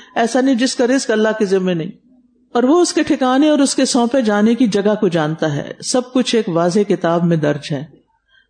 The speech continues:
فَلْتَطْمَئِنَّ الْقُلُوبُ إِلَىٰ كِفَایَةِ مَن تَكَفَّلَ بِأَرْزَاقِهَا، تو چاہیے کہ دل مطمئن ہو جائیں اس ذات کے کافی ہونے کی طرف جس نے ان کے رزقوں کا ذمہ لیا ہوا ہے۔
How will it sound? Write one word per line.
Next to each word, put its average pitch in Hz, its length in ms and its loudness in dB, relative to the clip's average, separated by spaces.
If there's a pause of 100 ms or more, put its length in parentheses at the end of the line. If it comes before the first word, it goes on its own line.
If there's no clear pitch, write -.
(100)
فَلْتَطْمَئِنَّ 214 880 0
الْقُلُوبُ 185 680 2
إِلَىٰ 170 400 2
كِفَایَةِ 175 720 0
مَن 165 340 -2
تَكَفَّلَ 175 640 -2
بِأَرْزَاقِهَا، 160 920 -2 (480)
تو 262 80 2
چاہیے 302 420 2
کہ 320 120 0
دل 277 240 2
مطمئن 269 520 2
ہو 262 180 2
جائیں 254 380 2 (380)
اس 254 140 2
ذات 208 480 0
کے 294 80 0
کافی 247 400 0
ہونے 311 280 4
کی 302 120 2
طرف 269 380 0
جس 233 220 -2
نے 240 60 2
ان 226 140 2
کے 226 160 -2
رزقوں 196 340 0
کا 196 100 2
ذمہ 170 260 0
لیا 156 260 2
ہوا 135 200 0
ہے۔ - 40 -6